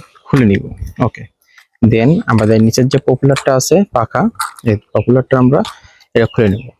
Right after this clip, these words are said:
তারপর ড্রোনটি ঠিক আপনারা এমনভাবে দেখতে পাবেন। সেকেন্ড স্টেপ হচ্ছে এখানে আপনার ক্যামেরার মুখে যে একটা গার্ড দেওয়া আছে, সেই গার্ডটি আমরা উঠাই নিব। তো গার্ডটি আমরা খুলে ফেললাম।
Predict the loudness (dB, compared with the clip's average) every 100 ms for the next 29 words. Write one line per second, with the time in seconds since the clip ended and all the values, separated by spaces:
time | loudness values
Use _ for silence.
0 | _ -4 0 0 2 2 0 -4 -2 -2
1 | -2 0 0 2 2 2 2 2 -2 -6
2 | -10 -12 -12 -14 _ _ _ _ _ _
3 | _ -4 0 2 2 0 0 0 0 0
4 | 0 -2 _ _ -2 -2 2 2 2 0
5 | -2 -4 0 2 2 2 2 0 0 0
6 | -2 _ _ _ _ -2 0 -2 -2 -2
7 | -2 -4 _ _ _ -2 0 0 0 0
8 | 0 0 0 0 -4 -2 0 -2 -2 0
9 | 2 2 2 0 0 -2 -4 -8 -12 _
10 | _ -20 -20 _ -2 0 0 2 2 2
11 | 2 2 2 2 0